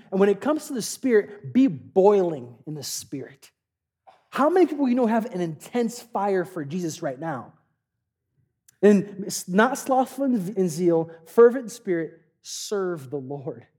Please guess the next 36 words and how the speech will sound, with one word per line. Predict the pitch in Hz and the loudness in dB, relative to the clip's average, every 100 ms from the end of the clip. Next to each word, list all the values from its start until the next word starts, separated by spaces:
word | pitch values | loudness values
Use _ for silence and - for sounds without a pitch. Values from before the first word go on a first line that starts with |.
| _ _ _ _ _ 180 | _ _ _ _ _ -6
Meaning, | 180 156 - _ | -4 -4 -10 _
meet | 156 196 247 | -8 -4 -4
the | 226 | -4
demands | 170 156 170 170 165 143 | -4 -4 -4 -4 -6 -6
of | 131 | -6
the | 135 139 | -6 -6
hour. | 131 123 | -8 -12
Friend, | - 185 151 180 | -8 -4 -2 0
you | 214 | 0
are | |
not | 160 170 175 - _ | 0 -4 -6 -8 _
saved | - - 170 175 147 127 113 | -10 0 2 2 0 -8 -4
by | 147 156 156 | 0 0 0
good | 151 | -2
works, | 135 143 123 - - - _ _ - | -4 -4 -4 -8 -16 -16 _ _ -6
but | 160 202 | -6 -4
you | |
were | 214 302 277 | -4 -4 -6
saved | - 220 208 175 139 - | -2 2 2 0 -4 -16
for | - - - 269 247 185 | -20 -12 -2 2 2 2
good | 156 160 | 0 0
works. | 196 240 - - - - _ _ _ _ _ _ - | 0 0 -2 -8 -14 -16 _ _ _ _ _ _ 2
God | 233 247 262 | 4 6 4
has | 254 180 | -2 -4
set | - 262 | -2 0
a, | 202 - - | 0 -4 -4
a | 175 | -4
thing, | - 277 269 | 0 0 0
a, | |
a | 190 208 202 | 0 2 2
plan | - - 254 262 247 | 0 -2 0 2 2
for | - | -2
you | 208 | 0
to | 247 | 0
do | 143 247 262 | 0 2 4
or, | 208 202 190 | 4 2 2